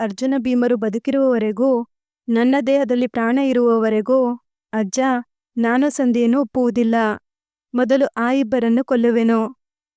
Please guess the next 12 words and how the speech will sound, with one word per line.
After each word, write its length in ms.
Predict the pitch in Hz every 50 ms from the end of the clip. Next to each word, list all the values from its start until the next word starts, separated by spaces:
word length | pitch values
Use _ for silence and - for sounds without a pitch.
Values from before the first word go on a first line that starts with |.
| _ -
ಅವರನ್ನು 440 | 240 226 233 233 254 269 277 302 269
ಕೊಂದ 220 | - 277 269 247 262 233
ಬಳಿಕ 280 | 240 254 254 233 - 262
ಧರ್ಮರಾಯನೊಡನೆ 1000 | 220 220 214 208 220 233 262 277 277 262 254 254 254 254 254 233 240 240 240 240
ಸಂಧಿ 340 | - 240 220 220 208 247
ಮಾಡಿಕೊಳ್ಳುತ್ತೇನೆ. 1000 | 269 262 254 247 240 226 - 233 233 226 214 - - 226 226 226 226 220 208 214 _ _ _ _ _ _ _ _ _ _ _ -
ನನ್ನ 260 | 240 226 240 247 262 285 277 220
ದುಃಖ 220 | 269 - - 285 269 - -
ಆರಿದ 300 | 247 233 226 247 247 214 254
ನಂತರ 300 | 247 247 240 226 269 247 247
ಸಂಧಿಯಾಗುವುದಿಲ್ಲ 880 | 247 - 233 220 220 220 269 294 285 262 247 233 254 214 247 233 240
ಎನ್ನುವೆನೆ? 840 | 247 240 233 233 240 233 233 233 233 233 233 233 233 233 240 247